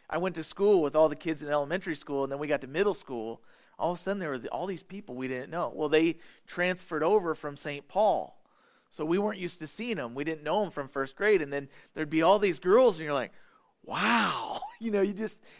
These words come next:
that's what guys do. They, they're very visual, and so Adam, in the same way as an eighth grade boy, looks over and he sees this woman that was brought out of him,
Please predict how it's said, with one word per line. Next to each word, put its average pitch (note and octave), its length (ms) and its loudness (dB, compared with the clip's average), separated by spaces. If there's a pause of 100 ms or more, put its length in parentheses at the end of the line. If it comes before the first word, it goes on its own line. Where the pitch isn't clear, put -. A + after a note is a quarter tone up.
(180)
that's F3 240 2
what G3 220 -4
guys D#3 340 4
do. G3 340 0
They, C3+ 200 4
they're C#3+ 260 -4
very D#3 300 0
visual, E3+ 500 2
and C3 140 -4
so D3 260 -2 (720)
Adam, A3+ 520 4
in F#3 140 -6
the F3 80 -4
same G3+ 340 -2
way G#3 200 2
as F3 100 -2
an D#3 100 -14
eighth F#3+ 220 -4
grade F#3 300 0
boy, F3+ 340 2
looks F3+ 260 -2
over G3+ 320 0
and D3 80 -4
he C#3+ 80 -8
sees G#3 460 -10 (280)
this E3+ 220 -6
woman G#3 380 -2
that E3 160 -4
was E3 140 -8
brought F#3+ 260 4
out G3+ 180 6
of D#3 120 -6
him, F3 460 -4